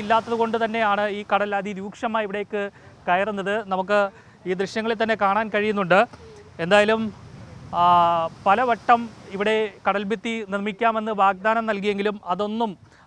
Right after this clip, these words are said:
അവർ, ആ, നടപ്പിലാക്കിയില്ല. ഇവിടുത്തെ എം എൽ എ പോലും ഇവിടേക്ക് തിരിഞ്ഞു നോക്കുന്നില്ല എന്നാണ് ഇപ്പോൾ, ആ, ഇവിടുത്തെ ജനങ്ങൾ തന്നെ പറയുന്നത്. വർഷങ്ങളായി അവർ പറയുന്നതാണ് ഇവിടുത്തെ കടൽ ഭിത്തി എത്രയും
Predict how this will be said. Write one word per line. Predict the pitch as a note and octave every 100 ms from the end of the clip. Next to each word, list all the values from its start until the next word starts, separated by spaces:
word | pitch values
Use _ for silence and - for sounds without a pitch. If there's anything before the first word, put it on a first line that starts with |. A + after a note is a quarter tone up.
| - F3+
അവർ, | G3+ G#3 G3 - - - E3+
ആ, | F3 F3 F3+
നടപ്പിലാക്കിയില്ല. | G3 - A#3 A3 G#3+ F#3+ F#3 G#3+ A#3+ - - F#3
ഇവിടുത്തെ | G#3 G#3 A3 F#3+ G3
എം | G#3 B3
എൽ | B3+
എ | B3+ A3
പോലും | A3 A3 G3+
ഇവിടേക്ക് | G3+ G#3 G3+
തിരിഞ്ഞു | G#3 A3+ G#3+
നോക്കുന്നില്ല | G#3+ A3+ A3 G#3+ A3 G#3+
എന്നാണ് | G#3+ G3+ G3+
ഇപ്പോൾ, | G3+ G#3 G3+ F#3+ - - - - F3
ആ, | F3+ E3+
ഇവിടുത്തെ | F#3+ G#3 G#3+ G3+ D#3 F3
ജനങ്ങൾ | G3 A3+ A#3 G#3+
തന്നെ | G#3 G3+ - - _ F#3+
പറയുന്നത്. | F#3 G#3+ A3 F3+ F#3+ A3 F#3+ D#3
വർഷങ്ങളായി | F3+ - B3+ A#3+ A3 A3 A3
അവർ | G#3+ G#3
പറയുന്നതാണ് | G#3 G#3+ A#3 G#3 G3+ A#3 G#3
ഇവിടുത്തെ | G3 G#3+ G#3
കടൽ | G3 G3+ G3
ഭിത്തി | F#3 A3 E3 - - -
എത്രയും | F#3 A#3 B3